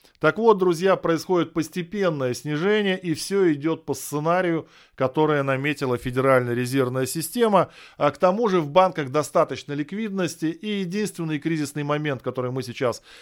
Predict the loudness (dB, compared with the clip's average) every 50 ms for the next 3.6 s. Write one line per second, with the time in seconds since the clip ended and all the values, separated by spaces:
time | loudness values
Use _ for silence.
0 | -20 _ -6 -4 -2 0 0 2 2 2 2 2 0 -2 -2 -2 -2 -2 -2 -2
1 | -2 -2 -2 -2 -2 -4 -2 0 0 0 0 0 0 0 0 0 -2 -4 -2 -2
2 | -2 0 0 -2 -2 0 -2 0 0 -2 -6 -6 -4 -2 -2 -2 -2 -4 -4 -6
3 | -8 -4 -4 -4 -4 -4 -8 -10 -12 -14 _